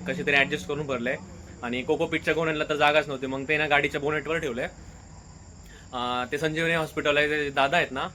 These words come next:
त्यांनी पण, अ, दोन म्हणजे ॲम्ब्युलन्सचे ड्रायव्हर होते, त्या काकांनी खूप मदत केली झाडं ठेवायला. आणि दादानी पण एक दुसरे हेल्प म्हणून दुसरा भैया घेऊन आले होते, त्यांनी पण झाडं उचलायला आणि मध्ये ठेवायला खूप मदत केली, जे हायटेड झाडं होते ते.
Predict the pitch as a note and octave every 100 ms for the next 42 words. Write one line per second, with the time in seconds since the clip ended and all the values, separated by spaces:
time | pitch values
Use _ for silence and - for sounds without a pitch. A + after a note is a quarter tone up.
0 | - - - - D3 E3 E3 D#3+ D3+ C#3
1 | C3+ B2+ B2+ B2+ - B2+ C#3 D3 C#3 C3+
2 | B2 C3+ D#3+ D#3+ E3+ F3+ D#3 D#3+ E3+ C#3
3 | C#3 C3+ C#3 D#3 D#3 D#3 D3 D#3 - D3
4 | D3 D3 B2+ C3 A#2+ D#3 D#3+ - - -
5 | C3+ C#3+ D3 E3+ E3 E3 D#3+ D#3 D#3+ -
6 | E3 D#3+ D3+ D3+ D3 - - - D3 C#3+
7 | D3+ D3+ D3 C#3+ D#3 D#3 D3 C#3 C#3 B2
8 | C#3+ C#3 D#3 F#3+ - - C#3+ D#3 E3 F3
9 | D#3 D3 D3 C#3+ D3 D3 C#3+ C#3+ D3 D3
10 | C#3+ C3 C3 C3 C#3+ C3+ B2+ B2+ B2+ C3+
11 | B2+ C3 B2+ B2+ B2+ B2 A2+ A#2+